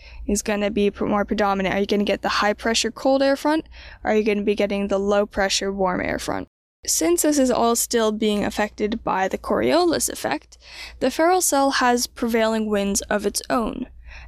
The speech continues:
Again, this is different from the Hadley cells because it's moving in the different direction. It's moving poleward rather than towards the equator. So in the feral cell,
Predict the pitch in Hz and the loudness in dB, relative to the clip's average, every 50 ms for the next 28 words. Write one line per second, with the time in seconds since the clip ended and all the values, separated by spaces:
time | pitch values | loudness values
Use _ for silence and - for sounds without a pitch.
0 | - - 240 220 247 240 247 269 285 294 294 269 - 240 254 254 - 262 247 233 | -2 -2 0 2 2 2 2 4 4 4 2 2 2 2 2 2 4 2 2 4
1 | 233 233 214 226 247 262 - 302 285 254 254 - 254 233 226 220 214 196 - - | 4 2 2 2 2 2 2 0 0 0 0 0 0 2 2 2 2 0 0 0
2 | - 254 262 262 254 233 208 214 - - 196 185 180 - 131 - - - - 220 | 2 2 2 2 2 2 2 2 2 0 0 0 0 0 0 -2 -2 -4 -6 -8
3 | - - 208 202 - - - 220 - - 220 220 220 220 220 214 202 202 196 - | -4 -2 -2 -2 -2 -4 -6 -4 0 2 4 4 4 4 4 2 0 -2 -2 -2
4 | - 196 196 196 196 - - - 226 - - 220 214 208 - 196 196 214 214 214 | -2 -2 -2 -2 -4 -4 -2 -2 -2 0 0 0 0 0 2 2 2 2 0 0
5 | - - - - - - - _ _ _ _ - 247 233 - 247 233 226 233 214 | -2 -6 -6 -6 -8 -12 -14 _ _ _ _ -6 -4 -2 0 0 2 2 0 -2
6 | 208 - - 269 254 254 247 226 220 214 208 - 208 196 202 196 202 202 202 196 | -2 0 0 2 4 4 2 2 2 0 2 2 0 0 0 0 0 -2 0 -2
7 | 202 - - 196 196 - - - - - - - - - 233 220 214 - - - | -2 0 -2 -2 0 0 -2 -2 -4 -4 -4 -6 -2 0 2 2 2 0 -2 -8
8 | - - - - _ _ _ _ _ _ _ - - 233 202 - 220 220 214 220 | -10 -12 -18 -20 _ _ _ _ _ _ _ -2 -2 0 0 2 2 2 2 0
9 | - - - 349 381 381 359 320 294 - - 254 220 208 202 202 214 226 | 0 0 0 2 4 4 4 2 2 0 0 0 2 2 2 0 -2 -4